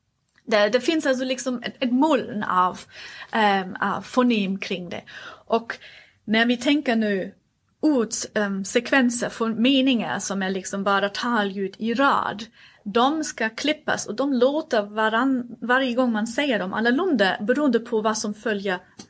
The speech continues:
efter och vad som kommer före. Då har vi alltså någonting som kallas för variationsproblemet. Vi har jättemycket variation i talet kring barnet. Så den uppgiften som hjärnan har inom första levnadsåret är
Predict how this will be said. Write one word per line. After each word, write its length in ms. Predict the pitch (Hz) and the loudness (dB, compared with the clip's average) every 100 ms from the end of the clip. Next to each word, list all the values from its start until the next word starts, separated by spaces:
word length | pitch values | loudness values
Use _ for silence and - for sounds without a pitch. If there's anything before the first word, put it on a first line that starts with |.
| _ _ - | _ _ -4
efter 400 | 285 - - 240 - | -4 -4 0 0 0
och 100 | 247 | -2
vad 140 | 214 208 | -2 -2
som 160 | - | -6
kommer 260 | 190 196 190 | -6 -6 -6
före. 500 | - 415 381 247 - - _ - | -2 2 4 4 0 -10 _ -4
Då 80 | 240 | 2
har 180 | 320 | 4
vi 140 | 302 269 | 4 4
alltså 240 | 247 240 | 4 2
någonting 300 | 240 226 233 | 0 -2 -4
som 140 | 220 220 | -6 -6
kallas 300 | 214 196 - | -4 -4 -4
för 100 | 214 | -2
variationsproblemet. 1300 | 220 214 202 294 240 - - 196 240 240 - - _ - - | -2 -4 -8 -6 -8 -8 -12 -4 0 0 -2 -18 _ -20 -18
Vi 80 | - | -12
har 180 | - 220 | -10 -6
jättemycket 1500 | 185 220 277 - _ - 269 - 202 254 233 - 233 208 185 | 2 2 2 -2 _ 2 2 4 2 2 0 -4 -4 -4 -2
variation 960 | 196 180 202 196 160 - 349 180 185 - | 0 0 0 -2 0 2 4 2 -4 -6
i 100 | 208 | -8
talet 600 | - 240 208 180 - - - - - - | -2 2 2 0 -10 -18 -18 -20 -20 -12
kring 320 | - 233 202 | -2 0 2
barnet. 420 | 202 175 - - _ _ - - - - | 2 2 0 -14 _ _ -20 -20 -18 -4
Så 160 | - | 2
den 280 | 247 247 240 | 4 2 2
uppgiften 600 | 285 - 285 269 - 202 | -4 -2 -2 -2 -4 -6
som 180 | 202 208 | -2 0
hjärnan 460 | 214 220 202 196 214 | 2 2 2 0 -2
har 480 | - 392 - - - | 2 2 2 -4 -6
inom 280 | 220 - 202 | -6 -6 -8
första 340 | - - 208 | -10 -8 -8
levnadsåret 760 | 202 185 196 - - - - - | -6 -8 -10 -10 -8 -6 -8 -8
är 400 | 226 220 226 | -4 -2 -2